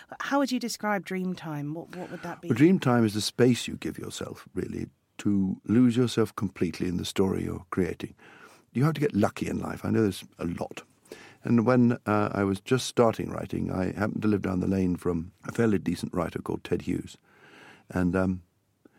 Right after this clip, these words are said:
Speaker 2: he talked a lot about this, about not beginning to write before you are ready, not coming to the page anxious as to whether you could do this, but losing yourself completely. In his case, it was walking down by the river, seeing a trout or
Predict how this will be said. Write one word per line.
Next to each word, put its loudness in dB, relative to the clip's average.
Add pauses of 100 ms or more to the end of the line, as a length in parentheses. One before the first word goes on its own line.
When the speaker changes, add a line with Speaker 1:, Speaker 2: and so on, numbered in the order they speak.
Speaker 2:
he 4
talked 4
a 4
lot 4
about -6
this, -14
about -2
not 6 (1000)
beginning 6
to 0
write -2
before 2
you 2
are 0
ready, -4 (400)
not 2 (120)
coming 4
to -6
the 2
page -2 (360)
anxious -2
as -4
to -8
whether 2
you -4
could -4
do -2
this, -10 (420)
but -4
losing 6
yourself -6
completely. -4
In -8
his -2
case, 2 (340)
it -6
was -2
walking -2
down -2
by -4
the -4
river, -2 (720)
seeing -2
a -6
trout -2
or -8